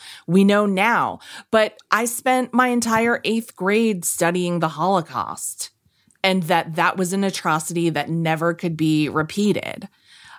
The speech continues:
And I have my doubts. And it is fucking weird to me that all of these people that I grew up around that were so proud of their granddad's military service and their dad's military service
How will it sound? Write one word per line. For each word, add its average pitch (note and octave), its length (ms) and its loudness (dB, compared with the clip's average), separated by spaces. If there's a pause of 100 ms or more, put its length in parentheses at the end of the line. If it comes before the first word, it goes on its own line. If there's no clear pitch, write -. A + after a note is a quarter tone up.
(200)
And E3+ 640 0 (1080)
I G3 380 0 (280)
have F#3+ 400 0
my A#3 160 2
doubts. F#3+ 800 -2 (280)
And G3 160 2
it G3 120 0
is G3 200 0
fucking G3 600 -2
weird A#3 420 0
to G#3 140 0
me E3 420 2 (380)
that G3 160 2
all F#3 220 2
of G#3 100 -6
these G#3 240 -6
people F#3 680 2 (340)
that G3 220 2
I G3+ 220 4
grew F4 280 0
up F#3 160 2
around E3 400 0
that F#3 220 0
were G3 100 -2
so F#3+ 300 2
proud G3+ 640 0
of E3 260 0
their E3 120 2
granddad's E3+ 760 0
military E3+ 580 0
service D3 440 -2
and D#3 140 0
their D3 120 2
dad's F3+ 440 0
military D#3+ 600 -2
service C#3+ 540 -2